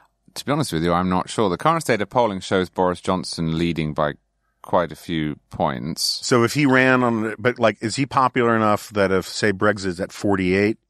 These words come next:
Speaker 2: does he
Speaker 1: Yeah.
Speaker 2: claim a mandate if he wins for Brexit?
Speaker 1: Yeah, th-, 'cause I, a lot of the polling I've seen,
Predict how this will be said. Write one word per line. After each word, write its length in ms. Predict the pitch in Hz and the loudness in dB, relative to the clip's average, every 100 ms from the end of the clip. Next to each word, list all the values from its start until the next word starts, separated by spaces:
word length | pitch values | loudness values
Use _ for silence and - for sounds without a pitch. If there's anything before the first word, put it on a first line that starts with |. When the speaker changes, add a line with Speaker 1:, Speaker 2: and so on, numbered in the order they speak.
| - | -10
Speaker 2:
does 220 | - 90 - | -6 -4 -4
he 500 | 107 101 98 98 - _ - | -2 -2 -2 -4 -8 _ -6
Speaker 1:
Yeah. 160 | - - | -6 -2
Speaker 2:
claim 260 | 123 110 | 0 2
a 60 | 95 | 2
mandate 460 | 101 101 107 110 | 2 2 4 2
if 100 | 101 | 2
he 100 | 107 | 0
wins 340 | 95 101 107 101 | 0 0 0 -2
for 120 | 101 | -2
Brexit? 360 | 101 101 127 - | 0 0 -2 -4
Speaker 1:
Yeah, 260 | 143 147 127 135 | 2 4 2 -4
th-, 180 | 143 - | -12 -6
'cause 160 | 175 - | -8 0
I, 100 | 170 - 156 | 0 0 -6
a 60 | 180 | 0
lot 120 | 220 | 0
of 40 | 311 | 0
the 80 | |
polling 280 | 190 175 160 | 0 0 2
I've 160 | 131 123 | 0 -2
seen, 520 | - 160 131 107 | 0 2 4 2